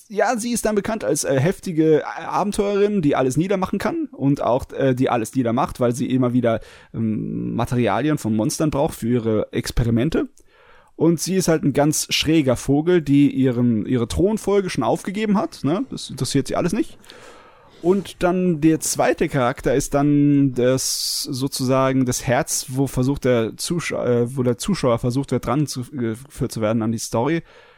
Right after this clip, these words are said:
Das ist ein adliges Mädel, das ganz, ganz prim und proper ist.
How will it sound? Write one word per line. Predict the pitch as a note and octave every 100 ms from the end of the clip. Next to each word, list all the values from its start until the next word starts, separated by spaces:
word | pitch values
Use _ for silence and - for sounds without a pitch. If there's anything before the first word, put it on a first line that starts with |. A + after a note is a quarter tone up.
| -
Das | - D3
ist | - F3+ -
ein | A#2+ C3+ C#3+ C3+ -
adliges | C3 D3+ D#3 C#3 C3+
Mädel, | C#3 G3 A#3 A#3
das | G#3+ C#3 C#3+ - B2+
ganz, | D#3 E3 D#3+ - -
ganz | C3+ C3 - - -
prim | C#3+ E3+ E3
und | - B2+ A#2+
proper | - C3+ C3+ A2
ist. | G2+ - -